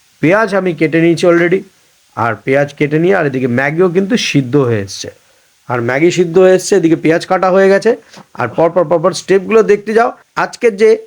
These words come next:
ম্যাগিটা হবে একদম দুর্দান্ত ম্যাগি হবে। আর এইরকমভাবে যদি ম্যাগি বানাও, ফাটাফাটি লাগবে। এদিকে ম্যাগির মশলা ছেড়ে নিলাম, আর ছিঁড়তে হবে, ছুরি দিয়ে ছিঁড়ে নিচ্ছি। তা যাই হোক, ছুরি দিয়ে কেটে নিচ্ছি।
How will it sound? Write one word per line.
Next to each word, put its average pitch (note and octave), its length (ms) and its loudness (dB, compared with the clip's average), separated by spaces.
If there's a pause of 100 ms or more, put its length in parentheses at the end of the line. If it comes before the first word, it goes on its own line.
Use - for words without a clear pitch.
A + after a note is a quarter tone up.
(160)
ম্যাগিটা D#3+ 400 0
হবে E3+ 180 2
একদম B2 220 -2
দুর্দান্ত A#2 540 0
ম্যাগি F#2 280 -10
হবে। F#2+ 160 -14 (440)
আর B2 100 -2 (160)
এইরকমভাবে A3 540 2
যদি A3+ 140 0
ম্যাগি E3+ 340 0
বানাও, A3 300 0 (240)
ফাটাফাটি C3 380 0
লাগবে। G2+ 260 -8 (480)
এদিকে D#3+ 260 2
ম্যাগির D#3 380 0
মশলা F3 480 0 (300)
ছেড়ে D#3 280 0
নিলাম, E3+ 260 0 (520)
আর A2 680 -2
ছিঁড়তে D3+ 300 -2
হবে, F3 200 4 (180)
ছুরি D#3 220 2
দিয়ে D3 140 2
ছিঁড়ে C3+ 260 0
নিচ্ছি। C3+ 300 -4 (460)
তা A#2+ 80 -2
যাই D#3+ 180 2
হোক, F3+ 120 2
ছুরি D#3 240 0
দিয়ে F#3 140 2
কেটে E3+ 280 -2
নিচ্ছি। A#2+ 300 -6